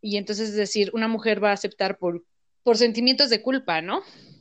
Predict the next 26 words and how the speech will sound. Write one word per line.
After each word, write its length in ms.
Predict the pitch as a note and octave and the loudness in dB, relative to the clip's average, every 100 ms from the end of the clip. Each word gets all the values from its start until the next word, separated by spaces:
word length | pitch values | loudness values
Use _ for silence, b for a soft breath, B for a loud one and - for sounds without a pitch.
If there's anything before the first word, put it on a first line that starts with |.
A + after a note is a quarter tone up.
| b | b
Posiblemente. 720 | - G#3 G#3+ G3+ G3 A3 A3 | -8 -4 -2 -2 -2 -2 -4
Y 140 | F3+ G#3+ | -4 -2
creo 160 | C#4+ | -2
que 80 | D4+ | -2
eso 120 | D#4+ | -2
se 120 | C#4 A#3 | 2 4
da 80 | |
en 80 | G#3+ | 4
muchos 240 | A3+ A3 G#3+ | 2 -2 -2
casos, 340 | G3+ F3+ E3+ | -2 -4 -8
¿no? 120 | G3+ | -8
O 20 | |
sea, 140 | A3+ F#3+ | -2 -2
yo 80 | G3 | 0
estaba 220 | G#3+ G3 | 0 2
viendo 220 | F#3+ F#3+ | 2 0
ahora, 160 | F#3 F#3 | 0 -2
por 100 | F3 | -4
ejemplo, 280 | F3+ F#3 | -8 -6
también 240 | - F#3 G3 | -4 -2 -2
en 80 | G3+ | -2
las 160 | F3+ | -2
Olimpiadas, 560 | E3 D#3+ E3+ E3 E3 - | -4 -8 -4 -4 -4 -6
una 160 | F#3 | -8
cuestión 340 | F3+ E3+ F3 E3 | -10 -12 -10 -6
de 160 | E3 | -6